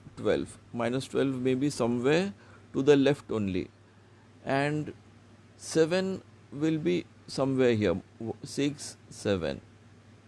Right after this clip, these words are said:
Seven will be here. Six, seven. So minus twelve, which is to the left of zero, will always be smaller than seven.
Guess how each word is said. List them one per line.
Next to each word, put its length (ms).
Seven 540
will 140
be 260
here. 240
Six, 400
seven. 540
So 480
minus 580
twelve, 480
which 220
is 140
to 140
the 120
left 440
of 180
zero, 420
will 280
always 460
be 220
smaller 520
than 340
seven. 560